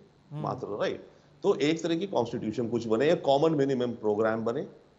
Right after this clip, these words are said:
Speaker 2: राइट? इस संस्था का कि हम ये चीजें करेंगे, हमारा डायरेक्शन ये रहेगा इत्यादि। तो जब तक वो क्राइटेरिया क्लियर नहीं होगा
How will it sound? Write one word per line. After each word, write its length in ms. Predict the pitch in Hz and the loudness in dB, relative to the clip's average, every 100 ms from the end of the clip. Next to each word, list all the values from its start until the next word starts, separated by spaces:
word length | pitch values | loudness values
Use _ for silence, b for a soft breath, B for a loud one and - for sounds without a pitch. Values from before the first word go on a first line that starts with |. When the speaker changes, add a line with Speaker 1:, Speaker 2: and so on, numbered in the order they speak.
| _ _ _ _ - - | _ _ _ _ -8 0
Speaker 2:
राइट? 260 | 123 120 | 2 2
इस 200 | 120 135 | -2 -2
संस्था 360 | - 113 - 113 | -2 -2 0 0
का 100 | 131 | 2
कि 160 | 139 143 | 0 -2
हम 180 | 127 | -2
ये 240 | 123 120 117 | 0 -2 -2
चीजें 340 | 117 107 110 | -4 -4 -4
करेंगे, 340 | 104 104 117 123 | -2 -2 2 2
हमारा 340 | 107 110 110 | 2 2 2
डायरेक्शन 520 | 104 101 104 - 101 | 2 0 0 -2 0
ये 100 | 104 | 2
रहेगा 360 | 107 104 113 101 - - | 4 4 2 -2 -4 -12
इत्यादि। 400 | 98 107 107 110 - - B B B B - | -4 2 2 0 -8 -18 B B B B 0
तो 100 | 196 | 2
जब 180 | 135 110 | 2 0
तक 340 | - - 226 | -2 -2 -2
वो 120 | 156 180 | -2 -4
क्राइटेरिया 640 | - 110 104 120 147 165 | -2 -2 -2 -2 0 0
क्लियर 300 | 160 156 151 | 0 -2 -2
नहीं 140 | 160 | -2
होगा 360 | 156 151 156 | 0 0 -2